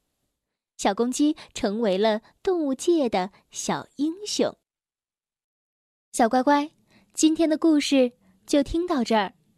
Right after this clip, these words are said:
如果你想听到更多的中文或者是英文的原版故事，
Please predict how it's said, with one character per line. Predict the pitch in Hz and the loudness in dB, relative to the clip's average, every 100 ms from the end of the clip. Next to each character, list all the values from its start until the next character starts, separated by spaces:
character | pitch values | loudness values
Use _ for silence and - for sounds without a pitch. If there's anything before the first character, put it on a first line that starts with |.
| _ _ _ _ _ - | _ _ _ _ _ 0
如 | 285 | 0
果 | 269 240 240 - - | 2 2 0 -8 -4
你 | 277 | -2
想 | 240 | -2
听 | 214 302 311 | -2 -4 0
到 | 311 269 277 | 0 0 -2
更 | 311 277 | -2 0
多 | 269 302 311 | 0 0 2
的 | 254 220 - - | 0 0 -6 -4
中 | 330 330 | 0 2
文 | 311 202 208 - | 4 2 0 -6
或 | - 269 | 0 0
者 | 240 190 | 2 -2
是 | - 208 196 | -2 0 0
英 | 240 311 311 | 0 0 2
文 | 208 208 | 2 2
的 | 254 - | 0 0
原 | 220 202 294 | 0 0 0
版 | 277 175 | -2 -2
故 | 240 226 | 0 0
事， | 214 - 196 | 0 0 -2